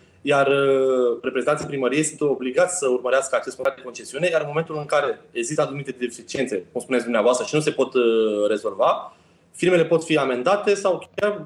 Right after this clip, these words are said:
uh, se poate rezilia acel contract de prestări servicii de concesiune. Cetățenii care au nemulțumiri față de operatorii de salubrizare din localitățile în care locuiesc, pot să sune la primărie, pot să sune la operatorul de salubrizare sau, mai nou, de aproximativ un an de zile,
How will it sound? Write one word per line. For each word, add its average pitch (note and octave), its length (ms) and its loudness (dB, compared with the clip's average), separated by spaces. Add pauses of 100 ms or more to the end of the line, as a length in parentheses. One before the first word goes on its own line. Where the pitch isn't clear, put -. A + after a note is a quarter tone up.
uh, D#3+ 540 -2
se D3+ 140 -6
poate E3+ 340 0
rezilia D3 300 0
acel D3+ 600 -2
contract C#3 300 -4
de C#3 140 -8 (420)
prestări B2+ 300 -8
servicii C3+ 280 -8
de B2+ 80 -10
concesiune. A2 400 -10 (260)
Cetățenii C#3+ 360 4
care D3+ 140 4
au C#3+ 260 6
nemulțumiri C#3 1040 -2
față B2 180 0
de B2 60 -4
operatorii C3 460 2
de B2 100 -8
salubrizare A#2+ 760 -2 (120)
din A#2 100 -20
localitățile A#2+ 500 -2
în A2+ 60 0
care A#2 140 2
locuiesc, A2+ 400 0
pot D#3 160 0
să D3+ 140 -2
sune C3 360 -2
la B2+ 160 2
primărie, G#2+ 640 0 (280)
pot D3 140 2
să D3+ 80 0
sune D3 180 -2
la C#3+ 80 4
operatorul C3 380 2
de C3+ 40 2
salubrizare A#2+ 680 0
sau, E3+ 220 0
mai C#3+ 240 0
nou, A2+ 400 0
de C#3 80 0
aproximativ B2+ 560 -4
un C3+ 60 -4
an C#3 160 -2
de B2 60 -6
zile, A#2+ 340 -6